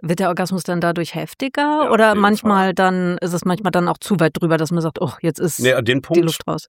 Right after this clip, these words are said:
Speaker 2: den, irgendwie gibt's den bei mir, glaub ich, nicht.
Speaker 1: Mhm.
Speaker 2: Das, ich hab das schon mal öfter gehört, dass die Leute dann überreizt sind irgendwo ab einem gewissen Punkt oder sowas, aber bis jetzt haben wir den zumindest noch nicht erreicht, noch nicht gefunden.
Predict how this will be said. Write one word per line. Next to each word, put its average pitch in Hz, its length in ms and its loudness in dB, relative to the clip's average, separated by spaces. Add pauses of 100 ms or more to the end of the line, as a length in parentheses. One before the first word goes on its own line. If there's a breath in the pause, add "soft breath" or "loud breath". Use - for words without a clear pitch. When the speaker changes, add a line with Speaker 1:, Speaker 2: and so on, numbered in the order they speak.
Speaker 2:
den, 143 320 -6
irgendwie 123 300 2
gibt's 120 220 2
den 104 120 4
bei 95 120 4
mir, 95 200 4
glaub 92 240 0
ich, 90 180 -2
nicht. 95 180 0
Speaker 1:
Mhm. 98 100 -2
Speaker 2:
Das, - 260 -4
ich 113 140 -4
hab - 80 0
das 117 120 2
schon 113 140 2
mal 123 80 4
öfter 120 240 0
gehört, 113 220 0
dass 107 140 -4
die 110 80 -4
Leute 110 180 0
dann 110 60 0
überreizt 107 500 0
sind 117 160 0
irgendwo 113 280 0
ab 104 120 -4
einem 107 120 2
gewissen 104 360 -4
Punkt 110 240 -2
oder 101 140 -2
sowas, 101 280 -2
aber 92 140 -2
bis 92 140 -8
jetzt - 460 -10
haben 104 140 -2
wir 107 60 -6
den 113 100 -2
zumindest 117 320 -2
noch 156 80 0
nicht 151 140 2
erreicht, 123 400 2
noch 127 80 0
nicht 117 160 -2
gefunden. 120 500 -2